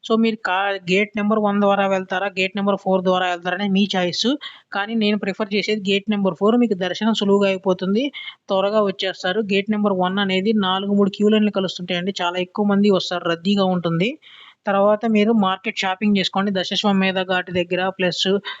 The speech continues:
ఆ, టెంపుల్ ట్రస్ట్, ఆ, ఇవంతా షాపింగ్ ఉంటుందండి. ఈవినింగ్ టైంలో షాపింగ్ ఎక్కువగా ఉంటుంది. హారతి అయిపోయిన తర్వాత వచ్చేటప్పుడు షాపింగ్ చేసుకోవచ్చు మీరు, టెన్ ఓ క్లాక్ దాకా ఉంటుంది. కంటిన్యూస్గా ఉంటారండి జనం ఇక్కడ మాత్రం.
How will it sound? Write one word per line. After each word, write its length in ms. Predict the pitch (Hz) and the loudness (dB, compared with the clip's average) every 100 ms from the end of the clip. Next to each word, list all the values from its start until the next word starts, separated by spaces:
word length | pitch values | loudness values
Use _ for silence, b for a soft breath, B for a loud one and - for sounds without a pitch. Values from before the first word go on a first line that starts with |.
| B - | B -2
ఆ, 200 | 185 180 | 0 0
టెంపుల్ 440 | 170 185 185 226 | -2 -6 -2 -4
ట్రస్ట్, 360 | 214 190 - - | -2 -4 -4 -2
ఆ, 400 | 208 185 175 175 | 2 2 2 0
ఇవంతా 340 | 175 175 180 | -2 -6 -6
షాపింగ్ 420 | 214 185 175 208 196 | -6 -4 -2 0 0
ఉంటుందండి. 500 | 185 170 170 170 196 | 0 -2 -2 -2 0
ఈవినింగ్ 340 | 196 196 208 | 2 2 0
టైంలో 280 | 196 185 196 | -2 -2 -2
షాపింగ్ 440 | 190 175 170 202 | 0 -2 0 0
ఎక్కువగా 340 | 180 - 196 190 | 0 -2 0 0
ఉంటుంది. 420 | 175 165 170 202 | 0 -2 -2 -2
హారతి 480 | 147 160 180 185 202 | -2 -2 -2 -2 -4
అయిపోయిన 300 | 185 185 175 | -2 -4 -4
తర్వాత 260 | 175 190 | -4 -2
వచ్చేటప్పుడు 540 | 185 - 190 185 208 262 B B B | -4 -4 -4 -2 -2 -2 B B B
షాపింగ్ 440 | - 190 190 208 196 | -6 -4 -2 -2 0
చేసుకోవచ్చు 540 | 185 - 190 180 185 | -2 -2 -2 -2 -2
మీరు, 200 | 180 208 | 0 0
టెన్ 260 | 247 180 180 | -2 -4 -6
ఓ 40 | |
క్లాక్ 300 | 185 180 180 | -4 -4 -4
దాకా 240 | 180 185 185 | -8 -4 -4
ఉంటుంది. 480 | 165 160 170 214 320 B B B B | -4 -4 -2 -2 -4 B B B B
కంటిన్యూస్గా 540 | 190 196 220 220 214 226 | -8 -2 2 2 2 0
ఉంటారండి 400 | 202 190 185 185 | 0 0 -4 -6
జనం 300 | 175 175 185 | -6 -6 -6
ఇక్కడ 220 | 180 175 | -6 -6
మాత్రం. 460 | 175 170 175 214 | -4 -4 -4 -6